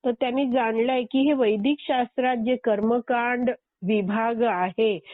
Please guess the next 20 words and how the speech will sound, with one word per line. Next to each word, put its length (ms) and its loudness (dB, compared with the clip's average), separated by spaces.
त्यात 240 0
सकाम 640 0
कर्म 360 2
करून, 500 2
पुण्य 340 4
गोळा 340 2
करून, 380 2
स्वर्ग 400 0
प्राप्ती 520 -2
करणं, 460 2
स्वर्गात, 720 0
अ, 260 2
इंद्रिय 460 2
सुख 320 -2
घेणं, 680 2
हे 400 -6
सगळं 360 0
आहे, 360 2
हे 220 2
माझ्यासाठी 1300 0